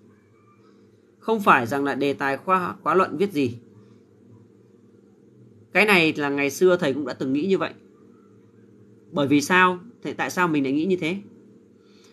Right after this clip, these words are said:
Bởi vì là khi mình đi tìm tài liệu, mình tìm thấy cái bài của các anh chị khóa trên, người ta viết thế, mình cũng viết thế. Chứ còn bản chất ấy, mình không hiểu tại sao lại phải sinh ra cái mục gọi là lý do chọn đề tài.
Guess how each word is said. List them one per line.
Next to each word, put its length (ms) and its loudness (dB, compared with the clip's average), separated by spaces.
Bởi 160 2
vì 140 6
là 100 2
khi 280 0
mình 440 2
đi 100 6
tìm 220 0
tài 120 0
liệu, 180 0
mình 220 2
tìm 200 4
thấy 180 2
cái 100 -6
bài 260 2
của 80 -4
các 120 -8
anh 180 0
chị 280 -6
khóa 120 -6
trên, 380 -2
người 80 -2
ta 100 0
viết 160 -2
thế, 160 -4
mình 160 0
cũng 120 -4
viết 160 0
thế. 200 -4
Chứ 100 -2
còn 200 2
bản 260 0
chất 160 0
ấy, 100 -6
mình 200 0
không 200 4
hiểu 280 4
tại 180 -6
sao 280 0
lại 160 -2
phải 100 -10
sinh 220 -2
ra 120 0
cái 120 -2
mục 280 -2
gọi 100 -8
là 60 -4
lý 120 0
do 120 -2
chọn 140 -8
đề 60 -4
tài. 260 -8